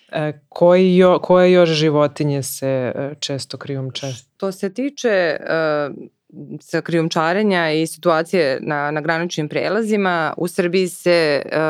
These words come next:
Speaker 2: najčešće desa-, dešavaju slučajevi krijumčarenja ptica i gmizavaca. A, ređe sisara, ponekad, e, divlje biljke, a što se tiče, znači, eto,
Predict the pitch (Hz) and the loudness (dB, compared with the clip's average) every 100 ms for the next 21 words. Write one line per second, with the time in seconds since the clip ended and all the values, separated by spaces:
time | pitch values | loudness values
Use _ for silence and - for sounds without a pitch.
0 | 156 151 147 143 139 - 170 156 151 139 | 0 0 0 0 -2 -2 -2 -2 -4 -8
1 | 147 139 - - 151 151 156 151 156 147 | -6 -6 -6 -8 -6 -4 -2 -2 -2 -2
2 | 165 160 170 160 151 151 147 143 156 151 | -6 -2 -2 0 0 0 0 -2 -4 -4
3 | 160 147 151 147 139 135 - 151 143 165 | -2 -2 -2 -4 -6 -8 -4 -4 -4 -4
4 | - 143 127 - - - - - _ _ | -4 -6 -6 -8 -12 -12 -14 -20 _ _
5 | - - - - - - 151 151 147 143 | -20 -20 -20 -20 -14 -6 -2 0 0 0
6 | 143 131 151 147 131 - 156 185 - 240 | -2 -2 -2 -2 -6 -6 -4 -4 0 2
7 | 240 233 226 226 _ _ _ - 123 135 | 2 2 0 -4 _ _ _ -8 -8 -8
8 | 151 147 - 73 - - 139 143 139 127 | -10 -10 -10 -8 -8 -10 -8 -8 -8 -6
9 | 175 214 214 - 214 214 - 156 165 180 | -4 -4 -2 0 0 0 -2 -2 0 0
10 | 190 - 170 - 143 175 170 165 151 147 | 0 -2 -6 -6 -4 -2 -2 -4 -4 -6
11 | - 151 139 151 | -6 -6 -4 -4